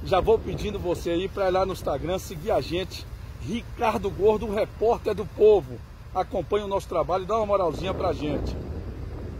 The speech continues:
Manhã de terça-feira, estamos aqui na B R cento e dezesseis, em Vitória da Conquista. Um caos.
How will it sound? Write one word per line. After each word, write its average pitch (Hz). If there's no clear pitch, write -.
Manhã 214
de 196
terça-feira, 202
estamos 196
aqui 196
na 202
B 180
R 202
cento -
e 226
dezesseis, 180
em 247
Vitória 220
da 214
Conquista. 170
Um 294
caos. 185